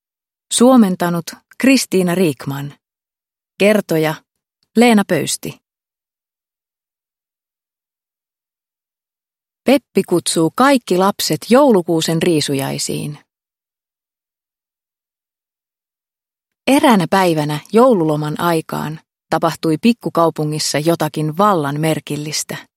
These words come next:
Torin laitaan, pienen raatihuoneen oveen, oli naulattu iso kyltti ja kyltissä luki:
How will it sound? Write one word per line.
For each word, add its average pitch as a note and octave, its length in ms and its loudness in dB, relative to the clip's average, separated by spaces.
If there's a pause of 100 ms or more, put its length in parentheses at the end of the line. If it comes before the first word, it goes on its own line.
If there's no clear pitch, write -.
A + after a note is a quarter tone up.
(1040)
Torin B3+ 360 4
laitaan, F#3+ 640 0 (300)
pienen G#3+ 360 4
raatihuoneen E3 760 0
oveen, D3 480 -2 (640)
oli F#3 160 2
naulattu E3+ 540 0
iso B3 340 2
kyltti G#3 500 0 (320)
ja E3+ 120 0
kyltissä E3 520 0
luki: C#3+ 400 -6